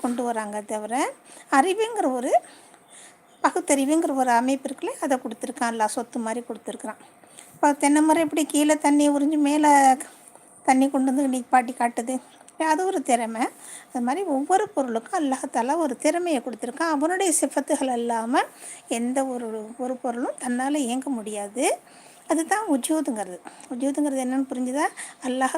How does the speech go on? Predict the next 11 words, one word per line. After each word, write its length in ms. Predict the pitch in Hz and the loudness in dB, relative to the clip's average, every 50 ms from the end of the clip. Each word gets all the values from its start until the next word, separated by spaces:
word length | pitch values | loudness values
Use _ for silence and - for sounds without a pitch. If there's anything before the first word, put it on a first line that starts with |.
| 302 - | -4 -4
தாலா 260 | 294 277 269 254 247 233 226 226 220 214 208 - 220 | -2 -2 -2 -2 -2 -2 -2 -2 -4 -6 -8 -8 -6
அல்லாத 640 | 226 233 233 233 226 226 226 226 233 269 302 - 415 359 294 247 | -6 -4 -2 -2 -2 0 0 0 0 0 0 -2 -2 -2 -2 -4
எதுவும் 340 | 220 233 226 240 302 - 587 - | -4 -4 -2 -2 -2 -4 -4 -6
கிடையாது, 560 | - 254 226 214 208 214 202 202 202 240 254 254 254 - - - - - - - | -6 -6 -6 -6 -6 -4 -6 -4 -4 -2 -2 -2 -2 -4 -8 -18 -20 -20 -10 -6
அல்லாஹ் 340 | 294 254 240 240 233 247 240 247 | -4 -2 0 2 2 0 0 -2
தாலாவுடைய 500 | 233 226 220 208 208 208 202 214 214 202 208 220 | -2 -2 -2 -4 -6 -6 -6 -6 -6 -6 -4 -6
ஆற்றல் 340 | 233 220 - 262 233 226 - | -6 -6 -6 -6 -6 -6 -6
கொண்டு 180 | 240 220 220 220 285 | -8 -8 -6 -2 -2
தான் 120 | 370 453 381 311 | -2 -2 -2 -4
எல்லாமே 420 | 233 214 220 214 214 214 220 233 247 233 214 | -4 -4 -4 -4 -6 -6 -8 -6 -6 -6 -8
இருக்குது 360 | 220 - - 233 220 226 | -8 -10 -10 -8 -8 -6